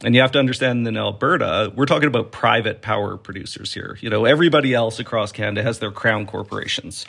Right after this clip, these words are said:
you know, B C Hydro, sask Power. In Alberta, we don't have that. We have a private market for electricity. So she's telling, you know, basically the C E Os of independent private corporations with natural gas plants, "We don't want you to follow federal regulations," which they're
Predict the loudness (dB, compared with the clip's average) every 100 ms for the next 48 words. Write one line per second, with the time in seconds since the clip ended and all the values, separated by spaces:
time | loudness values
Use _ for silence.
0 | -18 -20 _ -4 -2 -2 -2 -2 0 2
1 | 4 2 2 -4 -4 -10 -12 -8 0 0
2 | 0 -2 0 0 -2 -4 -10 _ -20 -20
3 | -16 0 4 4 4 2 2 0 -2 0
4 | 0 -2 -2 -4 2 2 2 0 0 0
5 | -4 -6 -6 -10 -18 _ -12 -8 -6 -6
6 | -6 -6 -6 -10 -14 -20 _ -20 _ _
7 | -2 2 4 4 4 2 2 4 4 2
8 | -4 -6 -6 -10 _ _ -14 0 0 0
9 | 2 2 4 4 6 4 2 4 4 4
10 | 4 2 2 0 -2 0 2 4 2 2
11 | 0 -2 -2 0 -2 -4 -4 -2 -2 -2
12 | -2 -4 -4 -4 -2 -2 2 0 2 0
13 | 2 0 0 -6 -8 -8 -10 -6 -2 0
14 | 0 0 -2 -2 -2 -2 -4 -4 -4 -4
15 | -4 -4 -2 0 0 -2 -2 0 -2 -2
16 | -4 -4 -4 -4 -4 -6 -8 -6 0 2
17 | 2